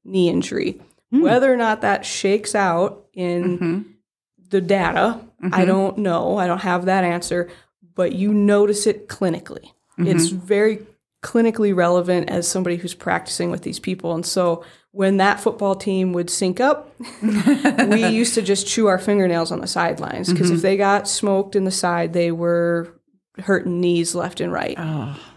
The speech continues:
Speaker 1: And it was one of our, uh, professors, Doctor McDonald, I think actually wrote a paper on this. I'll
Speaker 3: Oh,
Speaker 1: see if I can
Speaker 3: interesting.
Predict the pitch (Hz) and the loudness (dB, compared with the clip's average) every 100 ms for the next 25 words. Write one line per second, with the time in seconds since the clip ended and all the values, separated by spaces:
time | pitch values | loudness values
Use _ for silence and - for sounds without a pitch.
0 | _ - 214 208 - 233 254 196 - - | _ 2 4 4 4 4 2 -2 -8 -14
1 | _ _ _ 190 196 220 277 247 220 220 | _ _ _ -4 2 4 4 4 4 4
2 | 220 214 - 180 180 180 202 240 262 190 | 2 2 0 0 -2 -4 -2 0 0 0
3 | 185 180 185 175 175 180 190 175 175 180 | 0 0 0 0 2 4 4 2 0 0
4 | 185 180 175 165 170 170 - - 170 - | 0 -2 -4 -4 -2 -4 -4 -4 -4 -2
5 | 165 160 170 185 - 233 262 175 175 - | -4 -2 -2 -2 -2 0 2 2 2 0
6 | 180 165 - | 2 0 -2